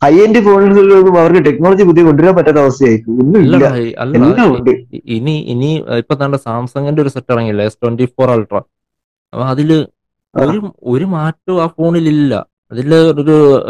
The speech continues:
Speaker 2: റിവ്യൂ ഞാൻ കണ്ടായിരുന്നു. അതില് പ്രത്യേകിച്ച് ഒരു മാറ്റവും ഇല്ല.
Speaker 1: മാറ്റങ്ങളൊന്നും ഇല്ല, അതുകൊണ്ട്.
Speaker 2: മാ-, അതിലാകെ മാറ്റം കൊണ്ടുവന്നേക്കെന്ന് പറഞ്ഞു കഴിഞ്ഞാൽ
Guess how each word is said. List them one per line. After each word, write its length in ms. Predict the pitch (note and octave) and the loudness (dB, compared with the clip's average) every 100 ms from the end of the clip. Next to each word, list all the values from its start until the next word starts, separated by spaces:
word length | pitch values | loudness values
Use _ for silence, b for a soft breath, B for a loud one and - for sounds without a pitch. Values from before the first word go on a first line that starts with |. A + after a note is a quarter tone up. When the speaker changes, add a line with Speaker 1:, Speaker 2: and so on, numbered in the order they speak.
| C3 | 0
Speaker 2:
റിവ്യൂ 300 | B2+ C#3+ E3+ | 0 0 0
ഞാൻ 220 | D3 B2 | 0 -2
കണ്ടായിരുന്നു. 440 | G#2 G2 G#2 A#2 | -4 -4 -6 -8
അതില് 200 | A#2 D3 | -4 -2
പ്രത്യേകിച്ച് 640 | F3 - - C3 D#3 E3 D#3 | -2 -2 -4 -4 0 2 2
ഒരു 80 | |
മാറ്റവും 400 | E3 C3+ C3+ D3 | 0 0 0 0
ഇല്ല. 100 | G3+ | 2
Speaker 1:
മാറ്റങ്ങളൊന്നും 180 | G#3 A3+ | 2 2
ഇല്ല, 420 | G3 G3 - - | 2 0 0 -2
അതുകൊണ്ട്. 240 | C#3 D3+ C3+ | 0 0 0
Speaker 2:
മാ-, 100 | A2+ | -2
അതിലാകെ 500 | A2+ C#3 D3+ D#3 D#3+ | -4 -2 -2 -2 -2
മാറ്റം 300 | C#3+ C3+ D3 | -2 -2 -4
കൊണ്ടുവന്നേക്കെന്ന് 540 | D3 C#3+ C#3 C#3+ C#3+ | -2 -2 -2 -2 -2
പറഞ്ഞു 140 | C3+ C3 | 0 -2
കഴിഞ്ഞാൽ 280 | B2+ C3+ | -2 0